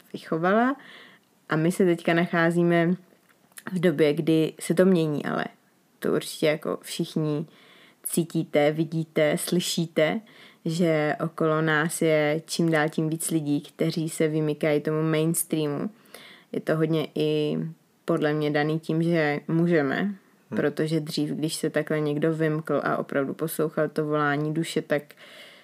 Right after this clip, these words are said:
Speaker 1: neskončil úplně dobře většinou. Sice teďka se na ně díváme jako na super, jako lidi, kteří opravdu jako s tím pohli. A což se stalo, že s tím pohli, ale bohužel je většinou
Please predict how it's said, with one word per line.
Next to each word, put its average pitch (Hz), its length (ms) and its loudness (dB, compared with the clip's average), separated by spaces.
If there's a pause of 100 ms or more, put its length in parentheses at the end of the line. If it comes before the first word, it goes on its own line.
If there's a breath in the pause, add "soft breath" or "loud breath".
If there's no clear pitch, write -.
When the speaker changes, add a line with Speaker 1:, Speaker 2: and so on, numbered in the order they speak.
(140 loud breath)
Speaker 1:
neskončil 160 560 0
úplně 139 220 0
dobře 165 480 -4
většinou. - 600 -4 (320)
Sice - 320 -2
teďka 156 340 -2
se 160 140 -4
na 156 120 0
ně 151 160 0
díváme 151 500 -2
jako 160 320 -2
na 139 420 -2 (360)
super, - 460 -2
jako - 500 -2 (120)
lidi, 156 300 -2
kteří - 300 -4
opravdu 151 260 -2
jako 143 180 -2
s - 80 -14
tím 180 180 0
pohli. 165 400 -2
A - 120 -14
což - 220 -6
se - 120 -4
stalo, 160 360 0
že 160 100 -2
s - 60 -10
tím 160 220 -6
pohli, 156 280 -2
ale 156 280 2 (1000 loud breath)
bohužel 170 540 4 (100)
je 151 180 -2
většinou 156 720 0